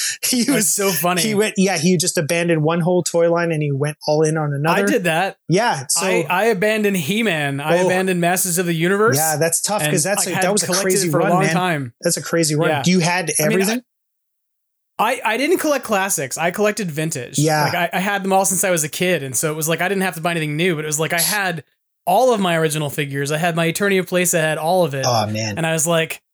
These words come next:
Speaker 2: I looked at it, and I was like, "You know what I really want? I want everything. I want all the Matty. I want all the Matty Ghostbusters
Speaker 1: Bingo.
Speaker 2: more than I want all this old Matty, like, uh, you know, He-Man."
Speaker 1: Yep.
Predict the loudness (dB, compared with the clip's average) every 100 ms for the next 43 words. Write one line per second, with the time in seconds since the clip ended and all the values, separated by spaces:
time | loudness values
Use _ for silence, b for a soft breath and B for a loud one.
0 | _ 0 2 0 0 -2 -4 -10 _ -6
1 | -2 0 -2 -4 -2 0 2 0 0 -2
2 | -2 -2 -4 -6 _ _ -6 -4 -4 -6
3 | -6 -4 -4 -2 -2 -2 -4 -6 -6 -4
4 | -2 0 -2 -2 -4 -6 -12 _ _ _
5 | _ -8 -2 0 2 2 0 0 0 -2
6 | -2 -2 -2 -2 0 0 0 0 0 0
7 | 0 0 0 0 0 0 0 2 2 0
8 | -2 0 -2 -6 -12 -4 -4 -4 -4 -2
9 | -2 -6 _ _ -4 -2 -4 -2 0 0
10 | -2 -4 -4 -4